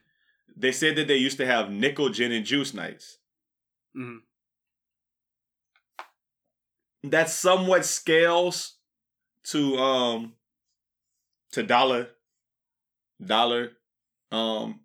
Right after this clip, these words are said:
Speaker 1: tequila shots.
Speaker 2: Yeah, and let me
Speaker 1: It
Speaker 2: tell you
Speaker 1: doesn't, but it somewhat does. But them boys tell stories about going to the bar with, like, five dollars and coming back with, you know, twenty times five,
Speaker 2: I'm nice.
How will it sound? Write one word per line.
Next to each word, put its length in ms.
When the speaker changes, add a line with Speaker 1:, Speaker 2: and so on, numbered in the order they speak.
Speaker 1:
tequila 320
shots. 400
Speaker 2:
Yeah, 280
and 180
let 100
me 60
Speaker 1:
It 40
Speaker 2:
tell 100
you 60
Speaker 1:
doesn't, 580
but 120
it 60
somewhat 460
does. 380
But 400
them 220
boys 300
tell 240
stories 440
about 280
going 260
to 100
the 100
bar 540
with, 200
like, 200
five 300
dollars 320
and 100
coming 300
back 360
with, 300
you 160
know, 180
twenty 360
times 400
five, 60
Speaker 2:
I'm 260
nice. 260